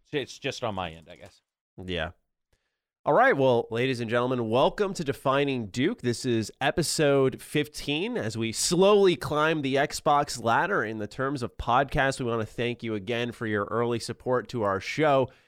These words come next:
Speaker 2: Carrick, with, uh, this news roundup this week, there's gonna be a lot of PlayStation questions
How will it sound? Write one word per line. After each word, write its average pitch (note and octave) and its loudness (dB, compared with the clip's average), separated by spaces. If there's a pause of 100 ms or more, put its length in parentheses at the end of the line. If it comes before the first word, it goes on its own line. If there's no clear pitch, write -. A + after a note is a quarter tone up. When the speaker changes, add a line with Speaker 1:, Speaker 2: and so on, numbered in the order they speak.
(140)
Speaker 2:
Carrick, G#3+ 4
with, D#3+ 2
uh, D#3 4
this E3+ 2
news G#3 0
roundup D3+ 2
this C3+ -2
week, B2+ -2
there's C#3 -2
gonna G#3 0
be A#3+ -4
a G#3+ 2
lot D3+ 4
of - 0
PlayStation C#3 -2
questions G#2+ -2